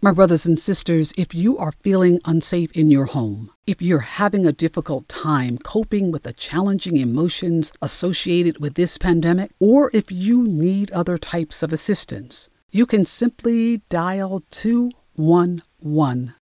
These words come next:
for local information. In the city of El Paso, Texas, where I live,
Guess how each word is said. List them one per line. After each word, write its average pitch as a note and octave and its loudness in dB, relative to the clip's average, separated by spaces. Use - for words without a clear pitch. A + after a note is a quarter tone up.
for D#3+ 4
local C3+ -4
information. B2+ -2
In E3+ 6
the D#3 6
city E3 4
of C#3 2
El C3 2
Paso, C#3+ 0
Texas, C#3+ -4
where C3+ 0
I C#3 4
live, B2 -2